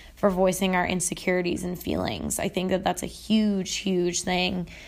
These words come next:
um, to really look to, um, and look inside yourself and figure that out if you really do, um, make those active choices when you're feeling,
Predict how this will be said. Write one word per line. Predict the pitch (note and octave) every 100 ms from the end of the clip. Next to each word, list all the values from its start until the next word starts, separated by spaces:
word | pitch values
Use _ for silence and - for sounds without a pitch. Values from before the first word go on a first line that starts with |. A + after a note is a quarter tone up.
| - -
um, | E3 E3+ E3 - - -
to | - F3+
really | E3+ F3+ F3
look | F3 F3+ F3+ -
to, | - E3+ E3+ F3 - -
um, | F3+ F3 F3 F3+ - -
and | F3+ F3+
look | F3
inside | F3+ E3 F3 F3
yourself | F3+ - D#2 - -
and | - - - - - - - -
figure | - - - G3+ F3+ F#3
that | F3+ F3
out | F3 F3 F3
if | F3 -
you | F#3 F3 F3 F3
really | F3+ F3+ F#3
do, | E3+ F#3+ F3+ F3 F3 F3
um, | F3 E3+ E3 E3 E3+ - - - - - - - - - - - -
make | F#3 F3 F#3 F#3
those | F#3+ F3+ F3 E3
active | E3+ D#3+ - E3
choices | - F3+ E3 E3 D#3+ D#3+ -
when | - F#3 F#3
you're | F3+
feeling, | - D#3+ D#3+ D3 D3 -